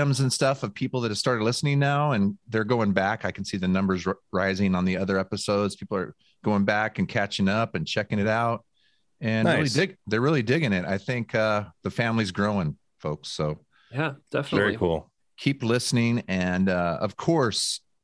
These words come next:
Speaker 1: one thing I don't know if I've communicated enough is getting people to actually, whatever platform they're listening on, just to give us a, a review if you can. Like, I know on Apple Podcasts, it's really easy to leave a review and a five star or whatever star.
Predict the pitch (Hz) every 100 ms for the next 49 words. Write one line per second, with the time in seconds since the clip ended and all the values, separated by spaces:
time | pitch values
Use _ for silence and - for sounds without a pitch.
0 | _ _ _ _ - 113 131 139 120 110
1 | 104 95 101 - 92 - 95 98 95 98
2 | 90 85 85 92 87 - - 85 82 -
3 | - _ _ _ _ _ _ - 120 127
4 | 135 - 127 117 101 - 113 107 101 -
5 | 113 127 - 131 113 104 101 - 123 139
6 | 131 117 - _ _ 120 113 - 113 98
7 | 85 90 87 92 82 78 78 78 - _
8 | _ _ _ - 117 - 120 131 120 120
9 | - 113 92 - 90 92 85 95 101 78
10 | 87 - 92 82 82 87 92 107 98 95
11 | 95 107 - 120 - 120 117 - 117 117
12 | 85 - 107 107 85 95 92 90 87 85
13 | 87 80 76 92 101 101 92 82 73 90
14 | 87 82 - 87 87 87 76 78 82 82
15 | 80 - 85 85 90